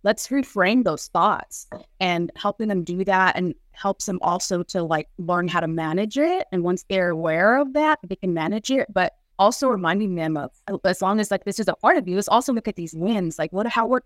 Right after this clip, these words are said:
what are some things that you've been, like, really excited about or really, like, proud of? And so helping them build that confidence again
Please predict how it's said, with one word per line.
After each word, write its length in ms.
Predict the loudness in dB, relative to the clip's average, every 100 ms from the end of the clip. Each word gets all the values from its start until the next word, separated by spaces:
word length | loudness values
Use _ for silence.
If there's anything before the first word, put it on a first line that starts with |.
| -4
what 140 | -2
are 60 | 0
some 180 | 0 0
things 220 | 0 0
that 100 | 0
you've 220 | -2 -2
been, 260 | -2 -2 -2
like, 160 | -4 -4
really 240 | -2 -2
excited 380 | -4 -8 -4 -2
about 280 | 2 2 2
or 60 |
really, 340 | 0 0 0 -2
like, 180 | -6 -12 _ _ _ _ -4
proud 300 | 2 4 4
of? 280 | 0 -2 -8 -6
And 160 | -4
so 100 | -2
helping 300 | -2 -2 -2
them 160 | -2 -2
build 220 | 0 0 2
that 180 | -2 _
confidence 560 | -4 -4 0 -2 0
again 380 | -2 0 2